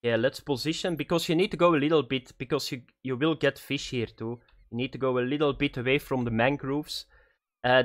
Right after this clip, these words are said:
then we are going to have a look at the marker. So you can see here. Here it is.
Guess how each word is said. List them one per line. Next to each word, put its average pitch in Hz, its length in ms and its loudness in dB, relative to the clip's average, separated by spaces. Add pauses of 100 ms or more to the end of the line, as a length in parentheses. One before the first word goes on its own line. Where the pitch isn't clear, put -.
then 170 420 6
we 147 120 0
are 151 160 6
going 151 540 2
to 131 100 -2
have 123 240 2
a - 20 -2
look 135 300 -4
at 113 160 -4
the 110 60 -10
marker. 151 560 0 (2750)
So 110 300 -6
you 110 140 -6
can 120 400 -2
see 113 380 -10
here. 117 400 -6 (1400)
Here 117 160 -2
it 110 120 -4
is. 160 260 -2